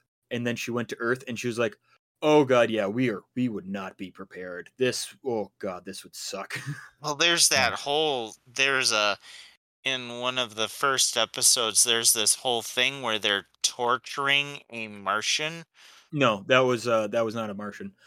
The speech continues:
Speaker 1: That was a, um, Belter.
Speaker 2: Okay.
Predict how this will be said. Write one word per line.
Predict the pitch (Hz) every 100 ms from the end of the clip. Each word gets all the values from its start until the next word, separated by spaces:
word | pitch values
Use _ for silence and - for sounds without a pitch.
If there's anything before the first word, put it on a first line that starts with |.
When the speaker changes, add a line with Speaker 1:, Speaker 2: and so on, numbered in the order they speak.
| _ _
Speaker 1:
That | 120 113
was | 123 117 104 107
a, | 110 107 107
um, | 104 101 95 90 90 - _
Belter. | 117 110 95 - _ _ _ _
Speaker 2:
Okay. | 120 120 104